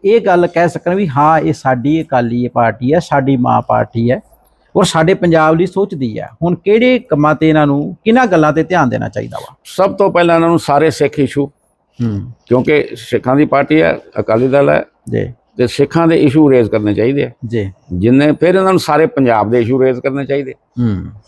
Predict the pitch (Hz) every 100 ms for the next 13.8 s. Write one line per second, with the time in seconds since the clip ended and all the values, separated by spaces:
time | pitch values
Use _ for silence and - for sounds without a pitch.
0 | _ _ _ _ _ _ _ _ _ _
1 | _ - - - _ - - - - -
2 | - - 82 73 85 135 - 123 110 139
3 | 139 117 90 87 95 117 151 - - 180
4 | 123 92 90 - 117 120 104 104 104 107
5 | - 95 120 135 165 143 170 185 170 143
6 | 170 147 156 135 165 196 160 139 107 107
7 | 101 113 160 208 180 156 147 98 _ _
8 | _ _ - 160 180 165 175 185 185 180
9 | 190 165 151 147 135 143 151 160 151 151
10 | 160 160 156 165 160 156 160 156 156 151
11 | 120 104 90 - 117 104 76 - _ _
12 | _ _ - 170 175 165 143 170 165 175
13 | 147 113 98 - _ 127 110